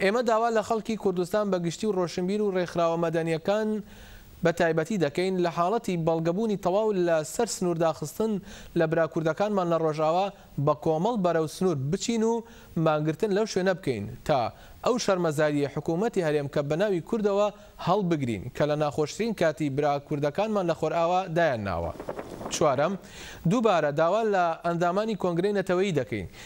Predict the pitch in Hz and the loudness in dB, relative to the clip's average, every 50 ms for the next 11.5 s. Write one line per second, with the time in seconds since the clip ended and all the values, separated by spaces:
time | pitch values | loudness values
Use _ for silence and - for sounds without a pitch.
0 | - - - - 147 143 165 - 214 240 - - 202 185 180 175 185 175 170 165 | -18 -4 0 0 2 2 2 0 -2 -2 -2 -2 0 0 0 0 0 0 0 0
1 | - - 208 202 175 156 151 185 226 226 196 208 185 - - 202 208 214 208 208 | 0 0 0 2 2 0 0 0 0 0 -2 -2 -4 -2 0 0 0 0 0 -4
2 | - - - - - 165 151 151 151 147 196 247 226 - - 190 185 175 170 170 | -10 -20 -14 -4 -2 -2 0 2 2 2 0 0 -2 -2 0 0 0 2 2 2
3 | 160 165 156 143 151 147 151 156 156 147 156 208 220 - 175 160 151 147 143 147 | 2 0 0 0 2 2 2 2 2 2 0 -2 -2 0 0 0 0 0 0 0
4 | 185 220 208 170 175 175 156 156 151 139 139 156 151 147 160 202 208 196 175 - | 0 0 0 0 0 0 0 0 0 0 2 0 0 0 0 -2 0 0 -2 0
5 | - 160 156 147 143 147 175 196 202 202 190 - 202 185 151 127 110 92 80 - | -2 -2 0 0 0 0 2 2 0 0 0 0 0 0 0 -2 -2 -4 -6 -10
6 | - - - - - - - - 214 196 - 160 123 107 - - - - - - | -12 -16 -20 -14 -10 -4 0 0 0 2 2 0 0 0 -2 -6 -12 -16 -6 0
7 | 160 160 160 156 156 147 151 151 139 - - 147 135 123 - - 170 220 254 220 | 2 2 4 4 2 0 0 -2 -4 -4 -2 -2 -2 -2 -2 -2 0 0 0 0
8 | 202 202 175 - 190 160 - - 170 156 151 151 143 139 - 156 151 165 190 214 | 0 -2 0 -2 -4 -2 0 2 2 2 2 0 -2 -2 0 0 2 2 2 0
9 | 202 - - - - - - - - 160 147 160 156 147 143 151 147 147 143 143 | -2 -6 -14 -20 -20 -20 -14 -8 -4 0 2 2 2 2 2 0 0 0 0 0
10 | 156 196 220 202 196 208 208 196 - 165 170 208 226 - - 180 147 - 165 156 | 2 2 2 2 2 0 -2 -2 -2 0 2 2 0 0 -2 -2 0 0 0 0
11 | 151 - 156 135 131 131 143 156 170 | 0 0 0 0 2 2 2 2 2